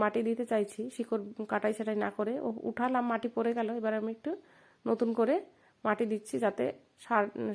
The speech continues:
সার মিশানো আছে সেই সব মাটি, যাতে গাছটা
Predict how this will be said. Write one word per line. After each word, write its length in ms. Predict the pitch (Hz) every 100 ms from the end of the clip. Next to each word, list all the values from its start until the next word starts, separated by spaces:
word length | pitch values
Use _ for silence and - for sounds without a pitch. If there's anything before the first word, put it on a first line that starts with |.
| -
সার 200 | 214 208 214 208
মিশানো 340 | 202 196 208 202
আছে 120 | 196 240
সেই 120 | 226 196
সব 120 | 196 180
মাটি, 200 | 180 - _ _ _ _ _ _ _ _ _ _ _ _ _ _ _ _ _ _ _ -
যাতে 320 | 214 185 214 202
গাছটা 320 | 190 -